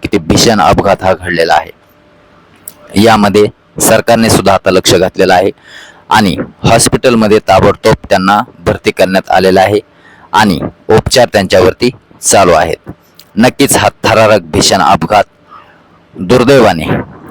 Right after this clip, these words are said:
घडलेला आहे आणि वाहनावरती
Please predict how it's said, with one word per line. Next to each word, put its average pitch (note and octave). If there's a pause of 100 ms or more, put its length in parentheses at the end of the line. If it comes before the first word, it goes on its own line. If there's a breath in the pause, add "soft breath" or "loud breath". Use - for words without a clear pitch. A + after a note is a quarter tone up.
(140)
घडलेला G2+
आहे G2+ (300)
आणि A2 (460)
वाहनावरती A#2+